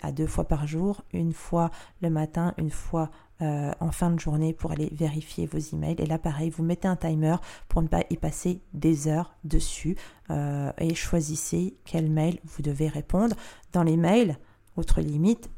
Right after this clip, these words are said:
désinscrivez-vous de toutes les newsletters que vous ne lisez pas, qui pourrissent et qui polluent votre boîte email. Non seulement c'est pas bon pour l'écologie, mais en plus ça vous oblige à passer du temps à supprimer.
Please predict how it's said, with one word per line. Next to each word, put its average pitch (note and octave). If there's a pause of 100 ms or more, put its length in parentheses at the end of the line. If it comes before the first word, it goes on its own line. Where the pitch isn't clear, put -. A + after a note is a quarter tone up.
désinscrivez-vous E3+ (300)
de D3+
toutes -
les E3+
newsletters E3 (140)
que -
vous D3
ne F3+
lisez G3
pas, G#3
qui -
pourrissent G3+
et D#3+
qui -
polluent A3
votre E3
boîte F#3
email. F#3+
Non D#3+
seulement E3
c'est -
pas E3
bon F3
pour -
l'écologie, D#3+ (300)
mais F3
en G#3+
plus -
ça -
vous E3
oblige G#3+
à D#3
passer E3+
du -
temps A3
à D3
supprimer. F#3+